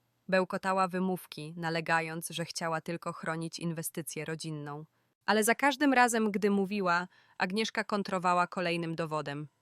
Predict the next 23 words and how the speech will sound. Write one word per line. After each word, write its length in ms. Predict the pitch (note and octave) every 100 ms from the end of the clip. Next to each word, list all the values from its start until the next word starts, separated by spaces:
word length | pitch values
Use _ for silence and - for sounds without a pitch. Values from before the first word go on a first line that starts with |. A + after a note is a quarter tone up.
| -
mailami, 720 | F3 E3+ E3+ E3 E3 D#3+ E3+ _ -
wiadomościami, 840 | E3+ E3 D#3+ D#3+ - - D#3+ E3 E3+
notatkami, 760 | E3+ E3+ - - D3+ D#3 E3+ - _ _ -
aż 180 | F#3 -
słowa 340 | - A#3+ B3+
Katarzyny 540 | A#3+ G3 F3+ F3 F3+ E3+
poplątały 680 | E3+ - D#3+ D#3+ D#3+ C#3+ D3
się. 240 | D3 D#3+ _ _ _ _ _ _ _ _ _ _ _ _ _ _ -
Paweł 300 | A3 A#3 A#3
milczał, 520 | A#3 A3 - D#3+ D#3+
odmawiając 640 | F3+ F3 F3 F3+ F3+ F3+ -
spojrzenia 580 | - F3 E3+ E3+ D#3+ D#3
na 160 | C#3+
mnie. 300 | C#3 C#3 D3 _ _ _ _ _ _ _ _ _ _ -
Kiedy 220 | G3 G3+
sędzina 520 | G#3 G3+ G3+ A#3 G3
naciskała 600 | F3+ - F3 - F#3+ F3+
na 120 | F3
niego, 400 | F3 E3 E3+ F3 _ _ _ -
mruknął, 500 | F#3 G#3 - F#3 F3+
że 120 | F3+
popełnił 500 | F3+ F#3+ F3+ F3+ F3
błędy, 540 | E3 D#3 D3 C#3+ D3